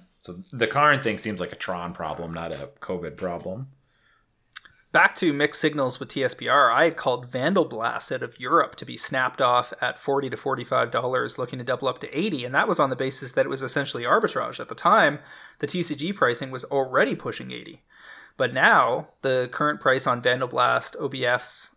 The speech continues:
Speaker 2: uh, is thirty-eight dollars.
Speaker 1: Mm-hmm. A-, an-, another perfect example, and I was totally with you on this card, and I'm still like, well, this is kinda surprising, because Vandal Blast is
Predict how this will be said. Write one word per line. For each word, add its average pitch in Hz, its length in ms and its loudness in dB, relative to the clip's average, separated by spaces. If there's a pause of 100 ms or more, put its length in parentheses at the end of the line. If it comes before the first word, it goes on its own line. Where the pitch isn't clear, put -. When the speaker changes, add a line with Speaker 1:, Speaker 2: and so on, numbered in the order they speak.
(100)
Speaker 2:
uh, 123 520 -2
is 127 380 -6
thirty-eight 196 720 -6
dollars. 98 600 -6
Speaker 1:
Mm-hmm. 147 300 -6
A-, 147 200 2
an-, 143 200 -2 (260)
another 170 360 4
perfect 180 320 2
example, 165 440 0
and 117 160 0
I 160 180 4
was 123 280 -2
totally 175 360 2
with 196 220 2
you 143 120 4
on 113 120 0
this 110 160 -2
card, 110 240 0
and 135 100 0
I'm 233 220 2
still 277 460 2
like, 101 440 -6
well, 110 140 -8
this 113 220 -2
is 151 100 -4
kinda 185 260 2
surprising, 214 560 0
because 92 240 -6
Vandal 90 240 -6
Blast 107 320 -4
is - 160 -10